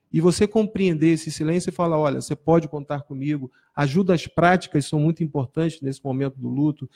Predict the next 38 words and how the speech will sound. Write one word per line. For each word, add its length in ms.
"Olha, 240
você 260
quer 200
que 100
eu 60
pague 280
aquela 280
conta 320
pra 120
você? 520
Você 240
quer, 300
por 100
exemplo, 260
que 80
eu 60
faça 340
o 40
almoço 440
pra 140
você? 380
Você 240
quer 300
que 120
eu, 180
que 100
eu, 400
eh, 60
alguma, 640
eh, 80
atividade, 800
né, 140
que 80
eu 60
possa 340
lhe 100
ajudar?" 480
Então, 400